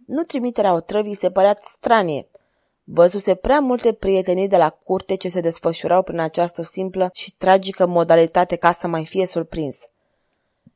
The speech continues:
Ceea ce nu pricepea era motivul trimiterii. De ce vroia ducesa de Tamp să se descotorosească de doamna Saint-Alban? Ducesa n-a spus nimic altceva? Nimic,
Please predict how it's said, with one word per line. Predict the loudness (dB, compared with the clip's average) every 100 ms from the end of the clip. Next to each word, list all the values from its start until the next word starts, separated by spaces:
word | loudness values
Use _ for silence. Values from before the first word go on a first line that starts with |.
| _ _
Ceea | 0 2 2
ce | 2
nu | -2 -2
pricepea | -6 -6 -4 -2 0 2
era | 2 0
motivul | -2 -2 -4 -2 -2
trimiterii. | -4 -6 -6 -6 -6 -8 -14 _ _ _ _
De | -10
ce | -4 -2
vroia | -2 2 2 2 -2 _
ducesa | -8 -6 -4 -2 0
de | 0 -2
Tamp | -2 -4 -4
să | -8 -8 -4
se | -2
descotorosească | -2 -4 -2 0 0 0 2 0 0 -6
de | -4
doamna | -2 -2 -2
Saint-Alban? | -8 -8 -6 -4 -4 -6 -8 _ _ _ _ _ _ _ _ _ _ _ _ _ _ _ _ _
Ducesa | _ -6 -4 -2 0 2
n-a | 2
spus | -2 -4 -4
nimic | -4 0 2
altceva? | 2 2 0 -2 -4 _ _ _ _ _ _ _ _ _ _ _ _
Nimic, | -6 -2 -2 -2 -6